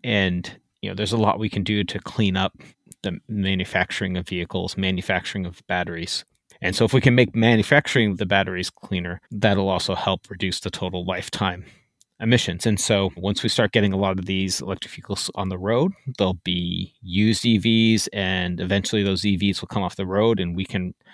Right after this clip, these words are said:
look at remanufacturing the batteries or recycling the materials from those batteries to reduce the amount of, of material that,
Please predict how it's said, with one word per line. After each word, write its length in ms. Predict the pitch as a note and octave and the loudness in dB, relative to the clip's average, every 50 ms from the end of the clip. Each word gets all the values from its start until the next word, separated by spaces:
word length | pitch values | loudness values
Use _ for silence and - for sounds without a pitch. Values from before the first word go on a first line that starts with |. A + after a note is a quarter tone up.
| - - _ - | -20 -14 _ -2
look 200 | A#2+ G#2 - - | -2 0 2 2
at 120 | G2+ F2 - - _ - | 0 0 -2 -6 _ -2
remanufacturing 920 | - G#2+ G2+ G2+ G2+ G2 F#2 F#2 - - G#2 A#2 - - - C#3+ B2+ B2 | 2 4 4 4 4 4 2 0 0 2 2 2 2 2 2 0 2 2
the 40 | B2 | 0
batteries 600 | G2+ - A2 A2+ A#2 A#2 A2+ B2 A#2+ A#2 A2+ - | 0 2 2 2 2 2 0 2 2 2 0 -2
or 180 | A#2 G2+ F2+ E2+ | -4 -6 -6 -6
recycling 720 | E2 F2+ - - - - A2+ A2+ A2+ - B2+ A#2+ A#2 A#2 | -6 -6 -6 -4 0 4 4 4 4 4 4 4 4 4
the 80 | A2+ G#2+ | 2 2
materials 800 | G#2+ G2+ - - A2 G#2 G2+ G2 G2 G2 G2 - - - - _ - | 0 0 0 2 2 4 4 4 4 2 0 -2 -4 -8 -10 _ 0
from 180 | - A2+ G#2+ | 2 2 4
those 200 | G#2 G2+ G2+ - | 4 2 0 0
batteries 680 | - - F#2+ F#2+ F#2+ F#2+ F#2 F#2+ F#2+ F#2 F2+ - - - - | 0 2 4 4 4 2 0 -2 -2 -2 -2 -4 -6 -6 -8
to 480 | - - - G#2 F#2+ F#2+ F#2 F2+ F2 G2 | -8 -4 -2 0 0 0 0 -2 -4 -6
reduce 640 | G2 G2 F2 F2 E2+ - _ - B2+ B2 A#2+ - - | -6 -6 -4 -4 -6 -8 _ 0 2 2 2 2 0
the 120 | - A2+ | 2 2
amount 460 | G2+ F#2 F#2 F2+ F2 F2 F2+ E2 - | 2 4 4 2 2 0 -2 -4 -6
of, 540 | D#2+ F2 F2+ F2+ E2+ E2+ E2+ - - - - - | -6 -4 -2 -2 -2 -4 -6 -8 -10 -12 -10 -8
of 240 | A2 G#2 G2+ - | -8 -8 -6 -6
material 480 | G2 F#2 - - - G2+ G2 F#2 F2+ F2+ | -8 -8 -6 -2 -2 0 0 0 0 0
that, 160 | F2 F2+ F2+ | -2 -4 -4